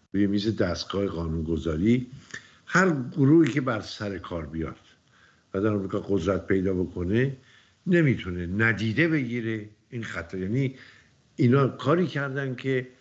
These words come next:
تغییر استر-، استراتژی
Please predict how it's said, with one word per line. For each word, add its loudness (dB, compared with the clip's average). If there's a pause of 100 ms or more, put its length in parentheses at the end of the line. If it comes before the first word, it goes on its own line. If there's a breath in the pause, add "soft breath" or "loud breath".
(360 loud breath)
تغییر 2
استر-، -6
استراتژی -2